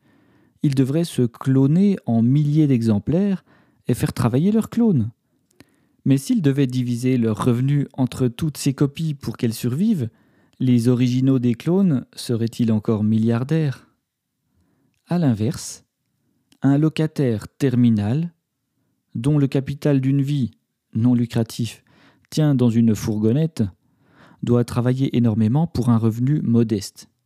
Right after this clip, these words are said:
Il travaille plus que ce qu'il reçoit en salaire. Il surtravaille.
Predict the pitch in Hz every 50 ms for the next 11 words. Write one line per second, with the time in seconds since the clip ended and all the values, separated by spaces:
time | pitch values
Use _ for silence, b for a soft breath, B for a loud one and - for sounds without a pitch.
0 | _ b b b b b b b b b b - 117 - - - 117 110 110 107
1 | 101 _ - - 190 240 - - - - - _ _ _ _ _ _ - - 123
2 | - - 110 - - 117 113 107 107 101 - - 139 165 220 - - 147 - -
3 | 170 180 190 190 151 107 - - - _ _ _ _ _ _ _ _ _ _ _
4 | _ _ - 120 135 151 147 - - - - - - - 113 139 165 - - -
5 | - 170 180 180 180 170 139 113 101